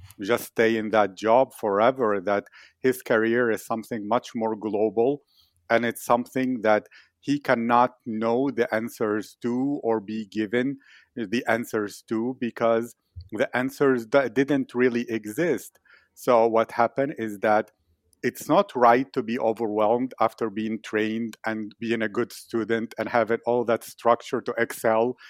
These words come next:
at college or high school or university, to end up in the career world left to your own devices without that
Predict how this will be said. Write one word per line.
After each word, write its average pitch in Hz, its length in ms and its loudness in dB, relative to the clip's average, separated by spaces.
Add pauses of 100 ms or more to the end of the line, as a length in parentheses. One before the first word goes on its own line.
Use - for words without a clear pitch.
(320)
at 120 220 0
college 117 480 2
or 107 160 2
high 110 220 2
school 117 440 -4
or 107 160 -2
university, 107 920 -2 (540)
to 135 160 0
end 123 220 2
up 123 240 4
in 120 140 -4
the 113 120 0
career 120 460 2
world 113 520 0
left 113 360 0
to 113 80 -4
your 113 200 2
own 117 200 -2
devices 113 720 2
without 117 380 2 (420)
that 117 280 2